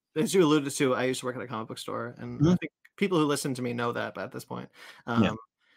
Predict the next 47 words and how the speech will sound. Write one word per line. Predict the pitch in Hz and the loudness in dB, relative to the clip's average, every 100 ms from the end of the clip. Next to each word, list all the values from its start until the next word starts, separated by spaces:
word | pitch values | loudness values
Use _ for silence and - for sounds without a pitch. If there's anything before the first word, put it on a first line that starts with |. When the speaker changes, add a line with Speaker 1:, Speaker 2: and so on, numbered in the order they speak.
| _ _ _ - | _ _ _ -10
Speaker 1:
uh, | 131 117 107 | -6 -4 -4
but | 117 131 | -2 0
I'm | 131 127 | 0 0
having | 143 127 120 | -2 -2 -4
a | |
hard | 131 123 123 | -2 -2 -2
time, | 117 120 123 - | -4 -4 -8 -12
uh, | 127 | -6
finding | 135 127 127 | -4 -4 -4
joy | 127 127 120 120 | -2 0 0 -2
in | 131 | -4
comics | 127 117 117 - | -4 -4 -6 -10
because | 127 131 123 | -8 -6 -6
of | 117 | -6
the | 120 | -4
negative | 120 123 120 117 117 120 _ _ - | -4 -4 -4 -6 -6 -10 _ _ -6
kinda | 123 120 | 2 2
Speaker 2:
Yeah. | |
Speaker 1:
side | 117 117 - | 2 -2 -6
of | - | -8
things | 117 117 117 - | -8 -8 -12 -10
dictating | 120 - 123 123 | -12 -12 -14 -14
that. | 131 - _ _ _ _ _ _ _ _ _ _ _ - | -18 -20 _ _ _ _ _ _ _ _ _ _ _ -2
Speaker 2:
That's | - | 2
a | 226 | 4
shame. | 247 330 349 143 | 6 6 6 6
That's | 180 190 | 4 4
a | |
shame. | - 240 208 | 6 8 8
You | 123 240 | 6 4
were | |
good | 170 170 262 | 4 6 6
at | 156 123 | 6 4
it | 101 | 2
too. | 220 151 | 4 4
I'll | 127 | 4
tell | 180 | 0
you | 175 | 2
what, | 185 170 | 4 4
it's, | 113 - | 2 -2
it's, | 131 - 139 | -4 -2 -2
uh, | 113 120 117 90 | 0 2 2 4
I, | 139 139 | 2 4
I | - 143 | 2 2
stepped | - 156 123 | 2 2 4
back | 135 127 | 2 4
into | 143 147 127 117 107 | 2 2 4 4 4